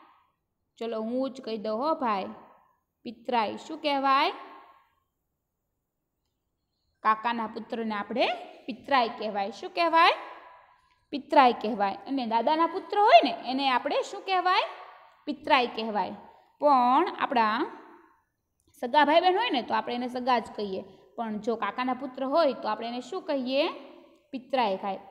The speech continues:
પિતરાઈ ભાઈ કહીએ. શું કહીએ? પિતરાઈ ભાઈ કહીએ.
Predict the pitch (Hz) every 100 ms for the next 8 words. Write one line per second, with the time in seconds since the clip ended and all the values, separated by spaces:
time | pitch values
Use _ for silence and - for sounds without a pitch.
0 | - 262 - 277 226 233 196 202 202 202
1 | 302 302 302 269 269 302 440 - - -
2 | _ - 233 254 233 208 220 196 196 208
3 | 277 220